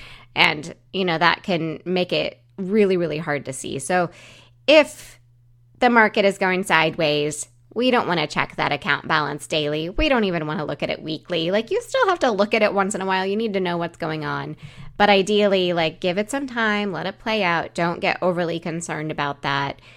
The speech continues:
And maybe, you know, don't add it all up on your net worth for a little while, 'cause <laughs> it might make you sad.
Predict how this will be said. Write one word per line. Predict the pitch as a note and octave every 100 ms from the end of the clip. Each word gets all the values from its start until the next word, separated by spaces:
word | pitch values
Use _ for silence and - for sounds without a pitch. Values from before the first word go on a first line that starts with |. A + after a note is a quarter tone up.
| - - -
And | F3+
maybe, | F#3+ F3+ F3 E3 E3 E3+ - _ _ _ _
you | - F3
know, | D3 D3 D#3 - _ - _ _ -
don't | F#3+ F3
add | E3 E3
it | D#3+
all | D#3
up | D#3 D3
on | D3+
your | D3+
net | D#3 D3+
worth | D3 C#3+ D#3
for | - D3+ C#3 C#3+ - - - - - -
a |
little | D3+ D#3+ D3+
while, | D3 C#3+ C#3+ D3 - -
'cause | F#3+ -
<laughs> | -
it |
might | D4+ C4 C4
make | B3 - C4 -
you | C4
sad. | - G3 F3 E3+ F3 F3 A#3